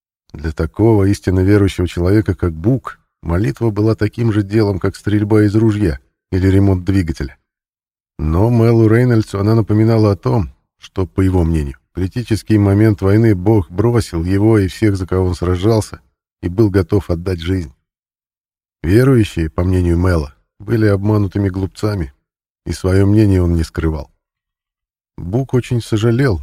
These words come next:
наблюдая за подобным признаком полной утраты веры. Еще больше его огорчало то, что Мэл лишился источника силы и утешения в эти тяжелые времена. Ноша на плечах капитана воистину была тяжелой.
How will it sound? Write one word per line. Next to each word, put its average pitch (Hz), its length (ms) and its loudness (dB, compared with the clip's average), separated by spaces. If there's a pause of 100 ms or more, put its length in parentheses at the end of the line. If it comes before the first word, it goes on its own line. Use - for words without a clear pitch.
наблюдая 87 440 0
за 85 100 -4
подобным 90 440 0
признаком 87 500 -2
полной 92 320 0
утраты 82 340 -2
веры. 92 320 0 (680)
Еще 82 420 -4
больше 110 360 -2
его 95 180 0
огорчало 92 520 -2
то, - 180 -4
что 98 220 -6
Мэл 117 220 2
лишился 110 540 0
источника 101 540 -2
силы 104 440 0
и - 20 0
утешения 95 720 -2
в 76 80 -6
эти 82 180 -4
тяжелые 82 420 -2
времена. 78 420 -4 (960)
Ноша 98 400 -4
на 92 100 -2
плечах 90 340 -2
капитана 85 480 -2
воистину 87 500 -2
была 80 280 -2
тяжелой. 73 640 -8